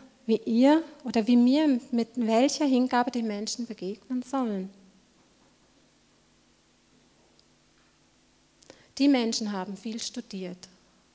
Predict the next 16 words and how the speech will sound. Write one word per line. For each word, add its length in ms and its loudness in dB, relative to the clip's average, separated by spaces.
Sie 240 -4
wissen 320 -4
viel. 520 -2
Sie 120 0
haben 220 4
wahrscheinlich, 540 0
sie 360 -8
haben 120 0
alles 400 4
gelesen, 640 -2
können 280 2
sich 220 -4
offenbar 380 0
sehr 380 0
vieles 380 -6
behalten. 640 -8